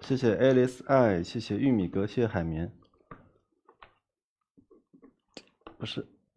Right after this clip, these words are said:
<clears throat> 那个什么，晚上不是说好的单票帮我挂一票的吗？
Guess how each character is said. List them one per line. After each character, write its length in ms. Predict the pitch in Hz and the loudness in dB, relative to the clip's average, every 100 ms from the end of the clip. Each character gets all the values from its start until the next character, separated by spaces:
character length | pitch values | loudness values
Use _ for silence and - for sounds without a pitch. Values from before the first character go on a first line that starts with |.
| _ - 143 127 | _ 2 4 4
<clears throat> 680 | 92 - - - - - - 123 | -2 -8 -20 -20 -20 -20 -8 -2
那 100 | 107 | -2
个 60 | |
什 120 | 98 | 0
么， 80 | 87 - - - - _ _ _ - - - - - - | -2 -4 -8 -20 -20 _ _ _ -20 -20 -20 -20 -20 -12
晚 200 | - 90 | -4 0
上 160 | 113 107 | 2 2
不 100 | 101 | 0
是 80 | 98 | -2
说 240 | - 107 | 0 0
好 260 | 104 78 69 | 0 -4 -4
的 240 | 85 104 - _ _ - - - - - _ _ - | -6 -10 -18 _ _ -20 -20 -20 -20 -20 _ _ -4
单 160 | 104 | -2
票 160 | 110 95 | 2 0
帮 180 | 95 95 | 0 -2
我 100 | 82 | -2
挂 280 | - 113 92 | 2 2 2
一 60 | |
票 240 | 76 - 80 | -2 -6 -8
的 80 | |
吗？ 140 | - | -8